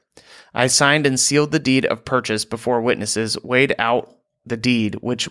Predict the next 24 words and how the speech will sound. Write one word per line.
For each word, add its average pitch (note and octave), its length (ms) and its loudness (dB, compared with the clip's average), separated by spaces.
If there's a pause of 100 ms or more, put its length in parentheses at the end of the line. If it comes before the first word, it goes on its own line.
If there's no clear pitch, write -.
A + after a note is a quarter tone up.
(140)
was - 160 -4
contained C3 480 0
in C3 120 0
the B2 80 0
terms C3+ 340 -2
and B2+ 100 -4
conditions A2+ 480 -2
of G2 100 -4
the G#2+ 60 -6
purchase. - 580 -4 (600)
And B2+ 120 0
I B2+ 80 4
handed D3 440 0
them C#3 280 2
to C3 140 -4
Baruch, B2+ 580 0
the B2 140 -6
son B2+ 260 0
of A2 140 -2
Neriah, A#2 680 -2
the B2 120 -6
grandson B2+ 680 -2
of A2+ 120 -4
Messiah. A2+ 680 -4